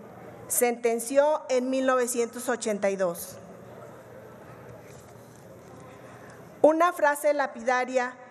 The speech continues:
que echó raíces y que tuvo como colofón otra vergonzante expresión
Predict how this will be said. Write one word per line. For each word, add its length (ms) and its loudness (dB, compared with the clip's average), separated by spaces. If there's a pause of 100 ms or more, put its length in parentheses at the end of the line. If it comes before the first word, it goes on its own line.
(220)
que 120 10
echó 260 4
raíces 840 2
y 100 -2
que 160 8
tuvo 380 4
como 300 0
colofón 680 4 (640)
otra 360 8
vergonzante 840 2
expresión 840 2